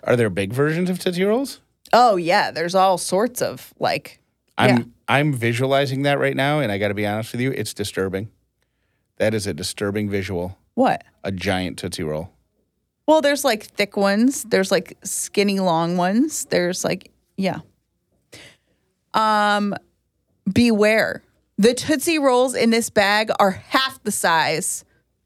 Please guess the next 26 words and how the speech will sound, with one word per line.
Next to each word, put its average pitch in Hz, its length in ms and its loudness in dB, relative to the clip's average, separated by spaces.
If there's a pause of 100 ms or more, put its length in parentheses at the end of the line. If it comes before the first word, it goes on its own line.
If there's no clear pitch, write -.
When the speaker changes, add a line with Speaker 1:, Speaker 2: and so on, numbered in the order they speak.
(140)
Speaker 2:
of 180 140 2
Tootsie 165 320 -2
Rolls. 156 340 -2
When 220 280 4
I 269 100 4
got 262 260 2
them, 302 180 2
I 247 220 2
Speaker 1:
<laughs> - 20 -4
Speaker 2:
opened 247 320 4
the 262 60 6
bag. 226 420 2
I - 120 2
had 180 260 0
no 254 280 6
idea 240 380 4
they 214 100 4
were 196 160 4
different 190 380 0
from 185 140 0
what 180 160 4
you 190 120 -4
buy 165 220 4
in 165 120 -2
the 160 80 -2
store. - 440 -2